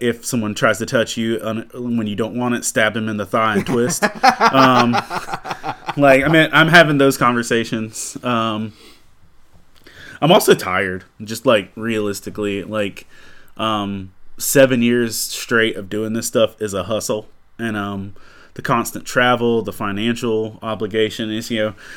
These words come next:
Speaker 1: I, like, one thing, I stopped carrying book one
Speaker 2: Yeah,
Speaker 1: in,
Speaker 2: yeah.
Speaker 1: in physical format with me to shows. Um,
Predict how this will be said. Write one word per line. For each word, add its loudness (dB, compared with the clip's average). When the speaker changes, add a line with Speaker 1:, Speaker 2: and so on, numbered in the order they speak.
Speaker 1:
I, 6
like, 2
one 6
thing, 2
I -2
stopped 4
carrying 2
book -2
one -4
Speaker 2:
Yeah, -4
Speaker 1:
in, -2
Speaker 2:
yeah. -10
Speaker 1:
in 0
physical -2
format -2
with -6
me -2
to -10
shows. -2
Um, -4